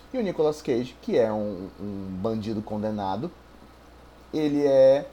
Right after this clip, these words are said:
digamos, chamado pra fazer o resgate dessa moça.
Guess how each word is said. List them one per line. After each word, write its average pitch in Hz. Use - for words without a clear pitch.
digamos, 131
chamado 175
pra 123
fazer 127
o 131
resgate 120
dessa 120
moça. 98